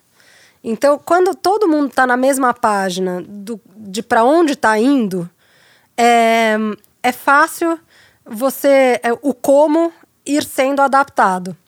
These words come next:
Então, ah, um gosta de ser mais certinho, é, mais numérico, o outro é mais, é, é difuso, mas tudo bem, tem uma espinha dorsal, que é o rumo, é, o que que tá sendo construído,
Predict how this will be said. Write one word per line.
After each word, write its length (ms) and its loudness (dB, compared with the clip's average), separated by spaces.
Então, 520 -2
ah, 460 0
um 220 -4
gosta 400 -2
de 240 -12
ser 180 -4
mais 380 -2
certinho, 1000 -4
é, 200 -6
mais 280 -2
numérico, 720 0
o 360 -6
outro 380 -2
é 120 0
mais, 520 -4
é, 380 0
é 20 -4
difuso, 920 -2
mas 300 -2
tudo 260 -4
bem, 300 0
tem 200 -2
uma 160 0
espinha 500 -4
dorsal, 680 0
que 180 -10
é 280 0
o 200 -6
rumo, 500 -4
é, 280 -4
o 80 -6
que 160 -2
que 80 -18
tá 120 0
sendo 300 -2
construído, 920 -2